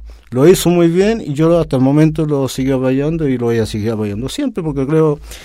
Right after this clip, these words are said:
o sea, no es que se llame Sergio Echeverría y que yo vaya a apoyar porque yo soy amigo de él, sino que el dirigente, el buen dirigente, tiene que medir los avances de la comuna. Y cuando la comuna avanza,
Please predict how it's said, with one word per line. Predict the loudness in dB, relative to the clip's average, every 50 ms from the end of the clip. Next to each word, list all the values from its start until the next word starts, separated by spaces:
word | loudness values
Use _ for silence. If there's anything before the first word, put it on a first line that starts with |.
| -18 -10 -6
o | -6 -4
sea, | -4 -6 -4
no | -2 2 4 4
es | 4
que | 2 0 -4
se | -2 -2 0
llame | 2 2 2 2 0
Sergio | 0 2 0 2 0
Echeverría | -4 -4 0 0 0 0 0 -2 0 0
y | 0
que | 0 0
yo | -2 0 0
vaya | 0 0 0
a |
apoyar | -2 -2 -2 -2 0 -2 -2 -2 -2
porque | -2 -2 -2
yo | -4 -6 -6
soy | -4 -2 -2
amigo | -2 0 -2 0 0 -2 -2
de | -2 -2
él, | -4 -4 -8 -14 -20 -20 -20 -20 -16
sino | -6 0 4 6 6 6 6
que | 6 2 2 2 0 -8 -14 -16 -14 -8
el | -2 0 0 0 2
dirigente, | 0 4 4 6 6 6 4 4 2 2 2 2 2
el | 2
buen | 4 6 6 6 6
dirigente, | 6 6 6 6 6 6 6 4 4 2 2 2 2 2 0 -4 -14 -14 -10 -2
tiene | 2 4 4 6 6
que | 6 6
medir | 6 6 6 4 4 4 4 0 0
los | 0 2 4 6
avances | 6 6 8 8 8 8 6 6 4 2 2 4
de | 4
la | 4 2
comuna. | 2 0 -2 -4 -4 -6 -8 -10 -14 -18 -20 -20 -20 -20 -20 -20 -10 -4
Y | -4 0
cuando | 2 4 4 4 4 4
la | 2 2
comuna | 0 2 2 4 4 6 6
avanza, | 8 6 6 6 4 2 0 -6 -6